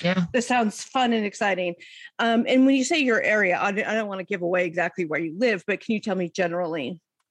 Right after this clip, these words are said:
Speaker 1: Um, the East Coast.
Speaker 2: The East Coast. So,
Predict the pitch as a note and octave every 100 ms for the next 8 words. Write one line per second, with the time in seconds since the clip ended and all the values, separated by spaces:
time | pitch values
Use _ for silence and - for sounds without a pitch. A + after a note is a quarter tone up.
0 | _ _ _ _ _ A3 G#3+ G#3 G3+ -
1 | G3+ F3 - C#3+ C#3+ - - _ _ G3
2 | E3+ - - - - - _ _ _ _
3 | _ _ - B3 - A#3 A3 F#3